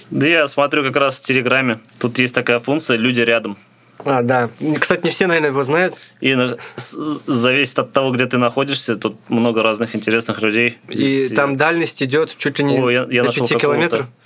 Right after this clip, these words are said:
Speaker 1: я нашел какого-то Азата, у которого Ларгус.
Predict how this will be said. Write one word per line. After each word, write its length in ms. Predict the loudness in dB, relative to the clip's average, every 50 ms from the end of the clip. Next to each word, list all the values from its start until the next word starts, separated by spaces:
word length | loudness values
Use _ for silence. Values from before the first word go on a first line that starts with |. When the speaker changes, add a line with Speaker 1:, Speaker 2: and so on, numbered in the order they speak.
| -20 -20 -10 -4
Speaker 1:
я 80 | -2 0
нашел 240 | 0 0 0 -2
какого-то 480 | -2 -4 -2 0 0 0 2 2 2 2
Азата, 460 | 2 2 2 0 0 0 -2 -2 -2 -6
у 140 | -16 -8 -4
которого 400 | -2 -2 0 2 0 2 2 2
Ларгус. 600 | 2 2 2 2 0 -2 -4 -6 -8 -10 -14